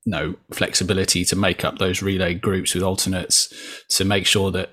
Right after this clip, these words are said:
you know, if, if for the sake of argument, um, Tom Dean has a bad day, they can still pick him, you know, because you've got, Britain's gotta get those top people to those meets. Um, and so they need that flexibility.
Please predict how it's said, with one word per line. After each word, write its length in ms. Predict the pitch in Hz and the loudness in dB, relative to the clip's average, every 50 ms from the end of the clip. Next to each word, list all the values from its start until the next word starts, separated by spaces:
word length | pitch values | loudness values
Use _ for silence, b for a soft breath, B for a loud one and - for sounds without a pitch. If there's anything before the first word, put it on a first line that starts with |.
| _ _ - | _ _ -8
you 100 | - 98 | -4 -2
know, 100 | 87 85 | 0 0
if, 260 | 85 - - - - _ _ - | -2 -4 -8 -14 -20 _ _ 0
if 360 | 98 92 - - - - - B B B B B B B B B | 0 0 0 -4 -10 -10 -14 B B B B B B B B B
for 60 | B | B
the 80 | - 95 | 2 4
sake 220 | - 104 95 - | 4 4 2 2
of 60 | - | 2
argument, 540 | 107 101 104 101 104 - 101 104 101 101 - _ _ - | 2 4 4 4 2 2 0 0 0 -2 -4 _ _ -2
um, 520 | - 98 95 95 95 92 92 92 - - _ _ _ _ _ _ - - | 0 2 4 4 2 2 0 -2 -4 -8 _ _ _ _ _ _ -4 0
Tom 180 | - 107 101 101 | 2 2 4 4
Dean 220 | 98 101 101 98 | 4 4 4 4
has 140 | - 107 98 | 4 2 2
a 40 | 104 | 2
bad 300 | 92 107 101 101 98 95 | 2 2 2 2 2 2
day, 320 | - 107 104 101 101 104 | 2 4 4 4 2 2
they 140 | - 104 104 | 0 0 0
can 120 | - - | 0 0
still 200 | - - - 95 | 0 2 0 0
pick 240 | 95 - 107 98 - | 0 0 0 0 2
him, 280 | - 101 98 95 104 110 - | 2 2 2 2 0 -2 0
you 80 | - | 2
know, 180 | 117 110 107 107 - - _ - | 2 2 2 0 -2 -6 _ -12
because 260 | 139 - - 113 - | -10 -6 -2 2 4
you've 120 | - 123 117 | 4 4 6
got, 220 | - 139 127 - - _ - | 4 2 2 0 -10 _ -8
Britain's 340 | - 139 - 147 127 123 120 | -6 0 4 4 4 6 6
gotta 220 | - 135 123 120 | 6 6 6 6
get 220 | 110 117 101 - | 4 4 2 0
those 260 | - 104 101 101 - - | 0 -2 -2 -2 -2 -4
top 220 | - - - - | -4 -6 -6 -2
people 320 | - 104 95 - - 98 | 0 0 0 0 0 -2
to 180 | 95 - - 101 | 0 2 2 2
those 240 | 95 92 95 95 - | 2 2 2 0 0
meets. 400 | 110 95 85 73 - - - - - _ _ _ _ - | 0 0 -2 -2 -2 -2 -2 -4 -4 _ _ _ _ 0
Um, 480 | 104 98 98 98 98 98 98 101 104 - _ _ _ _ - | 2 2 4 2 2 0 0 -2 -4 -6 _ _ _ _ -2
and 80 | 107 | 0
so 100 | - 120 | 2 4
they 120 | 107 110 113 | 6 8 8
need 220 | 127 135 127 120 | 8 8 8 6
that 140 | 113 92 - | 4 0 0
flexibility. 760 | - 95 - - - 101 95 95 90 - - 87 92 98 - | -2 -2 -2 0 -2 0 0 0 0 0 0 -2 -2 -4 -8